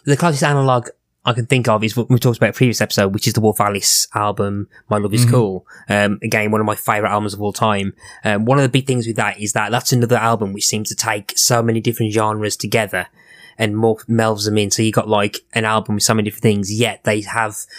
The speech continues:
Speaker 1: a unique identity in that you can still tell they are, it's a Wolf Alice song.
Speaker 2: Right.
Speaker 1: Um, and you g-, I, I get, I get this,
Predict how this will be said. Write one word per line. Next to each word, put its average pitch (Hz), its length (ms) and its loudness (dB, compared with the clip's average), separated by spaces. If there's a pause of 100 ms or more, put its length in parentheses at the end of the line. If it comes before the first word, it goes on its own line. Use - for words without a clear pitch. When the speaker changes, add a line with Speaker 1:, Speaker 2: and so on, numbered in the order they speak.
(140)
Speaker 1:
a 113 60 -4
unique 113 320 0
identity 110 460 0
in 101 80 2
that 107 260 -2
you - 80 -20
can 117 120 0
still 113 340 0
tell 104 500 -2 (240)
they 104 260 2
are, 98 380 -2
it's - 220 -2
a 110 60 4
Wolf 107 280 2
Alice 117 320 0
song. 95 300 -2 (340)
Speaker 2:
Right. 67 240 -4 (260)
Speaker 1:
Um, 98 540 -2
and 107 340 0
you 147 160 0
g-, - 140 -4
I, 175 140 -2 (100)
I 151 100 2
get, 139 440 -2
I 120 120 2
get 120 380 -2
this, - 540 0